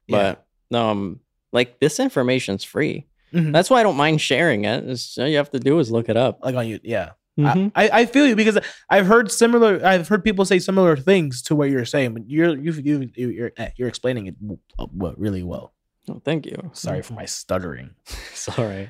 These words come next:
Speaker 1: It's okay. Me and Joe Biden have the same speech patterns.
Speaker 2: <laughs> Man, speaking of Joe Biden, I swear, it, I,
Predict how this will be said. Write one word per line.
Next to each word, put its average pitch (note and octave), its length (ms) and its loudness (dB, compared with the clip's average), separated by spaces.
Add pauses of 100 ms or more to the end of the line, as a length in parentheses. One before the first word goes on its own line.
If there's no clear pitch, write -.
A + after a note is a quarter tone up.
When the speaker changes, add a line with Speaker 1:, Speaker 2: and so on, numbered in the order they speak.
Speaker 1:
It's B2 140 -6
okay. A2+ 240 0
Me B2+ 160 2
and C3+ 100 0
Joe C#3 140 4
Biden A#2+ 300 2
have A#2 120 0
the A2+ 80 0
same A#2+ 240 0
speech - 340 -2
patterns. G#2+ 480 -2
Speaker 2:
<laughs> - 1700 -4
Man, A#2+ 260 2
speaking C#3 420 0
of B2+ 140 0
Joe A2 220 2
Biden, G2+ 480 0
I G#2+ 100 0
swear, A#2 840 0
it, B2+ 380 -4 (140)
I, C#3 260 2